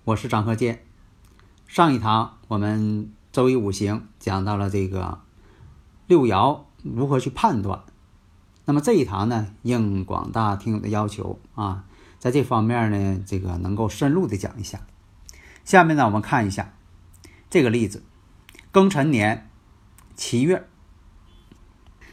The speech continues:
咱们这几堂呢，讲的都是这个六爻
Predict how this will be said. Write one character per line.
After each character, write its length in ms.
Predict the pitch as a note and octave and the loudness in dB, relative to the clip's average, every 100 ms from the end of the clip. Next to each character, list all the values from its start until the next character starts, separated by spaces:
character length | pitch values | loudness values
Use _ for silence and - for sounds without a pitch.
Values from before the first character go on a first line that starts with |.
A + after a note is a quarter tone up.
| - | -6
咱 140 | - | 2
们 100 | C3 | 2
这 120 | D#3 F3 | 4 4
几 160 | A#2 | 2
堂 200 | F#2+ G#2 | 0 2
呢， 140 | B2 B2 | 2 0
讲 240 | A2+ F#2 | -2 -2
的 80 | G#2+ | -2
都 160 | A2+ | 0
是 300 | G#2+ A#2+ G#2 | 0 0 -2
这 140 | G2 F#2+ | 0 -2
个 160 | F#2 | -2
六 200 | F#2+ D#3+ | 2 2
爻 300 | A2 D#2+ B2+ | 2 -2 -6